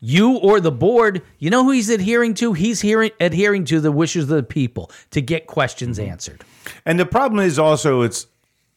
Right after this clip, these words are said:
Speaker 2: how dare George put the chief in that position?
Speaker 1: Dude, that is major.
Speaker 2: What a asshole thing. And, you know, chief is like, "No, no, no, no." Uh,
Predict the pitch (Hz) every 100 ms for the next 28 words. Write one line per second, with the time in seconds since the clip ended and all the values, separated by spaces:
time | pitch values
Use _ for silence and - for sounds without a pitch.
0 | _ _ - 139 233 285 175 _ _ 120
1 | 139 170 156 110 95 110 120 117 90 -
2 | 120 - _ _ _ - 95 117 104 104
3 | 92 90 85 _ _ _ _ - 98 80
4 | - 67 - 139 139 - - 107 143 160
5 | - 139 135 131 107 90 _ _ 113 127
6 | 143 160 165 156 139 98 120 104 87 -
7 | _ _ 117 247 220 185 - 127 143 -
8 | 180 160 - 165 139 147 160 196 208 202
9 | 175 - - - - 175 135 117 117 87
10 | 101 98 98 101 104 98 101 113 - 117
11 | 120 - 92 82 78 117